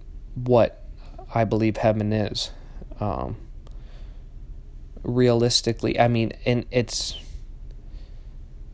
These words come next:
I don't think that this life is necessarily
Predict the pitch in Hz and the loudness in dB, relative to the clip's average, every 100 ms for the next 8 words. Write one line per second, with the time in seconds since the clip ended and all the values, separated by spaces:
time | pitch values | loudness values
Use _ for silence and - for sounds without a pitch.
0 | - - - 123 - 131 131 - 127 117 | -14 -14 0 0 4 2 4 2 2 2
1 | 117 113 - 113 110 107 117 117 110 107 | 4 4 6 6 6 4 0 2 2 2
2 | 113 - 113 110 107 107 107 | 0 4 6 6 4 2 0